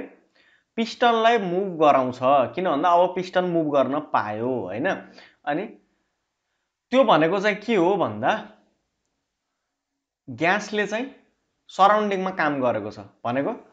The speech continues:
त्यो भाँडाले चाहिँ हामीलाई काम दियो, भनेको वर्क डन बाई द सिस्टम भयो क्या। अब है त। हेरौँ है त एकचोटि पिक्चरमा फेरि हेरिन्छ हामीले।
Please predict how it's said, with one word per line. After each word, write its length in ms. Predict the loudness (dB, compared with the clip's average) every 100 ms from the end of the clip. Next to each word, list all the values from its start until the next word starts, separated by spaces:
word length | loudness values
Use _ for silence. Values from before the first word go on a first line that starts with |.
| _ _ _ _
त्यो 140 | 0
भाँडाले 460 | 2 0 4 4 4
चाहिँ 200 | 0 0
हामीलाई 220 | 0 -2
काम 260 | 0 -2 -4
दियो, 160 | -6 -8
भनेको 280 | -6 -4 -2
वर्क 320 | 4 4 4
डन 420 | -2 -4 -12 -10 -2
बाई 200 | 0 0
द 100 | -4
सिस्टम 380 | -10 -10 -10 -8
भयो 220 | -12 -6
क्या। 120 | -4
अब 240 | -4 -8 _ _ _ _ -10
है 120 | -6
त। 20 |
हेरौँ 240 | -4 -4
है 100 | -4
त 20 | -6
एकचोटि 240 | -8 -10
पिक्चरमा 320 | -12 -8 -10
फेरि 220 | -8 -10
हेरिन्छ 300 | -10 -10 -14
हामीले। 520 | -16 -12 -12 -14 _